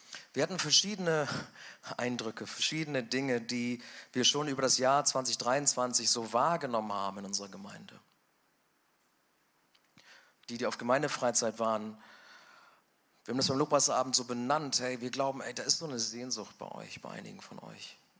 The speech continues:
Gott zu erfahren, sich neu hinzugeben. Und Andreas hatte ein Bibelwort dabei, Römer zwölf,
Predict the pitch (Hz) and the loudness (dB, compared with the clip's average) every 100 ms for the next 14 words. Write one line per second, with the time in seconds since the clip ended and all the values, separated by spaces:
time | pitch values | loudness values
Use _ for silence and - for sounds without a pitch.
0 | _ _ - 120 - - - - 101 92 | _ _ -8 -8 -8 -12 -12 -10 -8 -8
1 | - - _ _ _ _ _ _ _ _ | -12 -20 _ _ _ _ _ _ _ _
2 | _ _ - 117 98 117 120 131 139 131 | _ _ -12 -8 -8 -6 -2 0 0 -2
3 | 117 135 - 110 - 110 104 _ _ _ | -4 -8 -10 -14 -18 -20 -20 _ _ _
4 | _ _ _ _ _ _ - - - - | _ _ _ _ _ _ -16 -10 -10 -10
5 | - 143 147 - - 135 131 175 180 156 | -4 0 0 -2 -4 -2 2 4 4 4
6 | 160 156 147 139 180 185 143 151 151 127 | 0 0 -2 -2 -2 -2 2 2 2 2
7 | 151 165 170 147 - 147 147 131 - 139 | 2 4 2 -2 -6 0 0 0 -2 0
8 | 170 196 | 0 -2